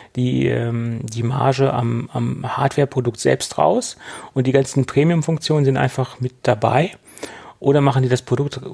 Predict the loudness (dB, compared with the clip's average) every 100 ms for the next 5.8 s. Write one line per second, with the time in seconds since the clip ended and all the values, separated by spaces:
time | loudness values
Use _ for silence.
0 | -18 _ -6 0 2 0 -2 -2 -2 0
1 | 0 0 -2 -12 -16 -20 -20 -10 -6 -4
2 | -6 -4 -2 -2 -8 -8 -2 0 0 2
3 | 4 2 0 -2 2 2 4 2 2 4
4 | 4 4 4 0 -4 _ -20 -6 0 2
5 | 2 0 0 0 0 -2 -4